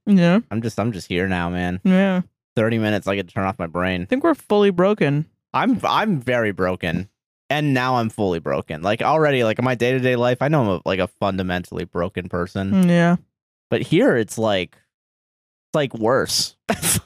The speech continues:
Speaker 2: like
Speaker 1: It's, like, in your face.
Speaker 2: You know, I can blame, like
Speaker 1: I can forget.
Speaker 2: I, I can, I can forget. I can blame, like, capitalism for all my other problems.
Speaker 1: Yeah.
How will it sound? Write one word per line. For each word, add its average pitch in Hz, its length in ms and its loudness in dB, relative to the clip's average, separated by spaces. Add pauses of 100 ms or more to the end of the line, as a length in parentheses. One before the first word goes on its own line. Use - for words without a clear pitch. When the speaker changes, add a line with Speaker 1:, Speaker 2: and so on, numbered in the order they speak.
Speaker 2:
like - 340 -4 (120)
Speaker 1:
It's, 220 100 0
like, 233 220 -2
in 202 160 2
your 185 120 4
face. 156 460 0
Speaker 2:
You 170 80 2
know, 190 100 4
I 185 140 2
can 247 180 2
blame, 147 400 4
like 113 400 0 (320)
Speaker 1:
I 226 120 -2
can 294 120 -2
forget. 170 460 2 (140)
Speaker 2:
I, - 240 -2 (100)
I 156 100 -2
can, 180 240 0
I 175 120 0
can 214 120 2
forget. 127 540 0 (240)
I 123 100 0
can 151 200 2
blame, 156 280 2
like, 139 180 2
capitalism 104 680 0
for 95 160 -2
all 95 60 0
my 95 180 2
other 92 180 0
problems. 90 600 -2
Speaker 1:
Yeah. 160 260 4